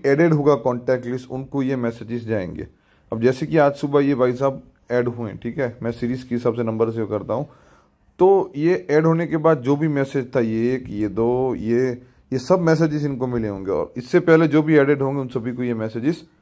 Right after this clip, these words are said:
मिले होंगे। तो देखिए, सुबह ग्यारह बज के चौंतीस मिनट पे मैंने क्रूड ऑयल के अंदर बताया, क्या बताया,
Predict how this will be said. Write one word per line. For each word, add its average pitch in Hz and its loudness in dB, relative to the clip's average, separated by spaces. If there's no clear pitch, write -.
मिले 95 -6
होंगे। 90 -10
तो 151 6
देखिए, 156 2
सुबह 160 0
ग्यारह 139 6
बज 147 0
के 143 -4
चौंतीस 139 -4
मिनट 139 -4
पे 143 -4
मैंने 131 -4
क्रूड 127 -2
ऑयल 131 2
के 135 -4
अंदर 123 -2
बताया, 127 2
क्या 139 0
बताया, 135 2